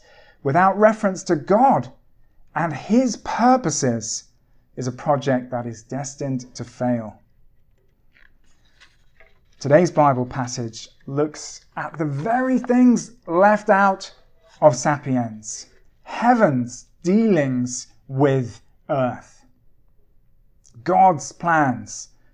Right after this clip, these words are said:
for humanity. You can see heaven mentioned there in verse one. Jesus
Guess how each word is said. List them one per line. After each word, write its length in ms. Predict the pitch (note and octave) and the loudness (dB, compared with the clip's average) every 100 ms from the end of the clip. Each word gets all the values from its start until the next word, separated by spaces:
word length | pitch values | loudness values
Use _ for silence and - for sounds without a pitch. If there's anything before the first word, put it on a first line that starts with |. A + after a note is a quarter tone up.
| _ | _
for 460 | - C3+ C3 B2+ | -4 0 2 2
humanity. 880 | B2+ - C3 C3 C#3+ C#3+ C3 A#2+ G#2 _ _ _ _ _ _ _ _ _ _ _ | -2 -6 -4 0 -2 -2 -6 -10 -12 _ _ _ _ _ _ _ _ _ _ _
You 100 | B2 | -8
can 100 | A#2+ | -6
see 240 | - C3+ | -4 -6
heaven 560 | B2 - E3+ D#3+ G#2+ - _ - _ | -4 0 2 2 -4 -8 _ -20 _
mentioned 640 | C3+ C#3 D3+ - C#3 C3 B2 _ _ _ | -2 -2 -2 -6 -2 -2 -6 _ _ _
there 320 | B2+ C3 C#3 | -4 -2 -2
in 200 | D3 C#3+ | -4 -4
verse 340 | B2+ C3+ C3+ C3+ | 0 2 0 -6
one. 560 | B2 C3+ F3 D3 G#2 - _ _ - | 0 6 6 4 -2 -12 _ _ -8
Jesus 600 | C3 B2+ B2 A#2 - | -6 -4 -6 -8 -10